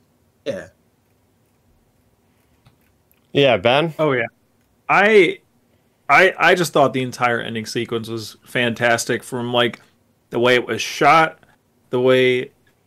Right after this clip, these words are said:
Speaker 3: like, the music, the characters, the whole vibe of the room, the whole plot twist, like, the Emperor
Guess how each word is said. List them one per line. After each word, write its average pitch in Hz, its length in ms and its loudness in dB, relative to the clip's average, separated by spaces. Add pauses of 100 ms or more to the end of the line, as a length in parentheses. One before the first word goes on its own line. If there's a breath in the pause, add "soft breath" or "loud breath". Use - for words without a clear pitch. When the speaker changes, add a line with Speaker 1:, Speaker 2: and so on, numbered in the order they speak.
(240)
Speaker 3:
like, 123 260 -4
the 110 80 -8
music, 143 560 0
the 117 100 -14
characters, 165 760 0
the 120 120 -4
whole 151 360 0
vibe 139 440 2
of 143 60 -4
the 139 100 0
room, 135 360 -2
the 127 80 -8
whole 143 500 0 (1040 soft breath)
plot 165 400 0
twist, 165 500 0
like, 139 240 4
the 131 160 -2
Emperor 139 640 2